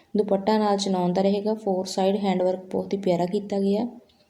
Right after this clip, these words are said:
ਅਗਲੇ ਜਿਹੜੇ ਸੂਟ ਨੇ, ਇਹ ਵੀ ਤੁਹਾਨੂੰ ਪਿਓਰ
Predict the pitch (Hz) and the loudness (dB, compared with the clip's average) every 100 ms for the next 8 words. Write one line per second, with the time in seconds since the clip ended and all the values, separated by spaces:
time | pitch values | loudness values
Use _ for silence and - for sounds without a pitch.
0 | _ _ _ _ _ - 214 233 240 247 | _ _ _ _ _ 2 6 6 6 4
1 | 247 240 226 226 220 196 208 214 208 214 | 4 0 0 0 2 2 2 -2 -2 2
2 | 202 | 2